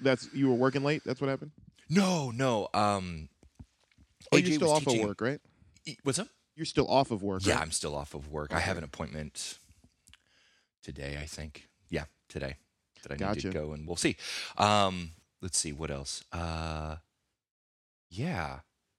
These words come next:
Speaker 2: A J's has a, A J was teaching a class
Speaker 1: Okay.
Speaker 2: up in, uh, Santa Barbara,
Speaker 1: Mm-hmm.
Speaker 2: and so we went up there for the week, for, uh, for the night,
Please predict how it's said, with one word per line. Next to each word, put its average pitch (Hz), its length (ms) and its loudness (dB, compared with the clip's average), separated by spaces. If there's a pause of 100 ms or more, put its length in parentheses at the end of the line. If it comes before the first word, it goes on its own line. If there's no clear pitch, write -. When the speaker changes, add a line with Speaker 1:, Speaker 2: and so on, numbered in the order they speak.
(200)
Speaker 2:
A 135 100 2
J's 147 280 -4
has 127 220 -6
a, 78 380 -4
A 110 120 -6
J 113 120 -4
was 95 120 -8
teaching 95 260 -4
a 85 40 -6
class - 520 0 (400)
Speaker 1:
Okay. 135 260 0
Speaker 2:
up - 220 -6
in, 78 120 -4
uh, 76 140 -4
Santa 85 260 -2
Barbara, 71 460 -6 (420)
Speaker 1:
Mm-hmm. 104 200 -2
Speaker 2:
and 76 100 -4
so 78 100 -2
we 78 120 -4
went 78 140 -4
up - 100 -10
there 85 160 0
for - 100 -10
the 76 100 -6
week, 71 320 -8
for, 82 320 -4
uh, 82 280 0
for 87 160 -4
the 73 80 -8
night, 73 340 -6